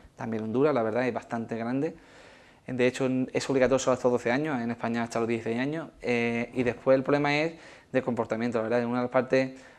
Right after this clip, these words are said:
aunque los mexicanos son súper educados, súper educados, son increíblemente, todo lo que tú necesites, ellos se portan bien, entre ellos mismos no se llevan tan bien, la verdad, y sobre todo la zona con fronteras,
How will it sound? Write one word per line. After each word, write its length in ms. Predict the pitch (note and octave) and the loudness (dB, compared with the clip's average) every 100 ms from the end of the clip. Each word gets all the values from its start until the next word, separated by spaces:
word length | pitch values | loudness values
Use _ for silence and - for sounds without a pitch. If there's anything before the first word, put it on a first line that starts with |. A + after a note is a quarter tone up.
| - | -8
aunque 220 | B2+ B2 | -6 -2
los 80 | A#2+ | -2
mexicanos 280 | A#2+ B2+ D3+ | -2 -4 -4
son 200 | E3+ D3 | -6 -6
súper 320 | - E3+ C#3 | -6 0 0
educados, 520 | A#2+ A2+ A#2 D3 A#3 - - | 0 -2 -2 -2 -6 -18 -18
súper 400 | - C#3+ C#3 A#2+ | -2 -2 2 2
educados, 480 | A#2 A2+ A2+ C#3+ D3+ | 4 0 0 -2 -4
son 400 | B2 A#2+ B2 - - _ _ - _ - | -4 -2 -4 -6 -16 _ _ -20 _ -8
increíblemente, 840 | B2+ B2 A#2+ B2 B2 B2 A#2+ A#2+ - _ | -4 0 4 4 4 0 -2 -4 -6 _
todo 120 | B2+ | -2
lo 80 | B2 | 0
que 120 | A#2+ | 0
tú 140 | B2 B2 | -2 -2
necesites, 460 | A#2+ A#2+ B2+ B2 | -2 -4 -2 2
ellos 220 | A#2+ A#2+ A#2+ | 4 4 2
se 120 | A#2+ | 0
portan 320 | A#2 A2 A#2 | -2 0 0
bien, 180 | B2 D3+ - - - | 0 -4 -12 -20 -10
entre 260 | C3 A2+ A#2 | -8 -4 -2
ellos 120 | C3 | -2
mismos 220 | C#3+ C#3+ | -2 -4
no 40 | C3+ | -4
se 140 | B2 | -2
llevan 200 | A#2 A2+ | -2 -4
tan 140 | A2+ A2 | -4 -6
bien, 120 | G#2+ | -6
la 80 | G#2+ | -4
verdad, 260 | A2+ A#2 | -4 -4
y 260 | A2+ A2 G#2+ | -2 -2 -2
sobre 180 | A2+ A2 | -4 0
todo 100 | B2 | 0
la 100 | C3 | 2
zona 360 | C3+ C#3 C3+ | 0 0 0
con 240 | C3 C3+ C3 | 0 -2 -2
fronteras, 600 | B2+ B2+ B2+ C3+ D#3+ | -2 -2 2 2 2